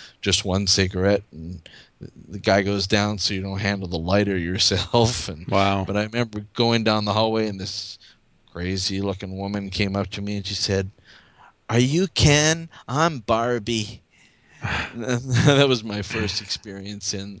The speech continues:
Speaker 1: in the ward.
Speaker 2: Besides the, uh, electroshock therapy, um, you, that still didn't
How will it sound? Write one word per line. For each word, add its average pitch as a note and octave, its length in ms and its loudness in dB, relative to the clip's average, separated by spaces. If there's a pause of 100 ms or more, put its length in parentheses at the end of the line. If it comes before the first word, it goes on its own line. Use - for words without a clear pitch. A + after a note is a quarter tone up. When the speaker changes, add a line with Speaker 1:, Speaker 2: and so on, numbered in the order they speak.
(100)
Speaker 1:
in G#2 200 -8
the G#2 80 -8
ward. C2+ 560 -20 (640)
Speaker 2:
Besides A#2+ 640 0
the, G#2+ 420 0
uh, G#2 380 -4 (140)
electroshock G#2 580 -6
therapy, A2+ 580 -2 (420)
um, G2+ 500 -4 (1040)
you, B2+ 640 -2
that B2+ 260 2
still F3+ 260 12
didn't G#2 440 4